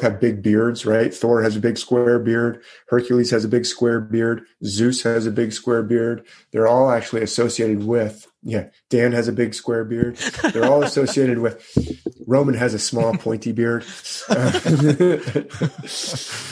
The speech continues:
they're all associated with the constellation Hercules, which actually the constellation itself has a square-shaped head, a distinctive square-shaped head in the sky.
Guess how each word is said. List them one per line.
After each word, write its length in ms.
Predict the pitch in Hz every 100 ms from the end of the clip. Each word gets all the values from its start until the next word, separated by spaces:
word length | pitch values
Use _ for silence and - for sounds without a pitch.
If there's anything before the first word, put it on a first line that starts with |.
| - - -
they're 120 | 131
all 140 | 156 160
associated 640 | 156 147 147 - 131 113
with 200 | 120 113
the 60 | -
constellation 680 | - 123 123 123 117 107
Hercules, 440 | 104 131 113 104 95
which 160 | 101
actually 360 | 117 117 - 113
the 80 | 107
constellation 560 | 135 127 127 120 120
itself 400 | 104 - - 123
has 160 | 120 107
a 60 |
square-shaped 840 | 101 - - 117 117 110 - 107 107
head, 240 | 113 104
a 40 | 101
distinctive 640 | 107 - 139 135 123 107
square-shaped 600 | - 123 113 - 110 -
head 320 | 110 104 123
in 160 | - 113
the 60 | 110
sky. 460 | - 104 95 87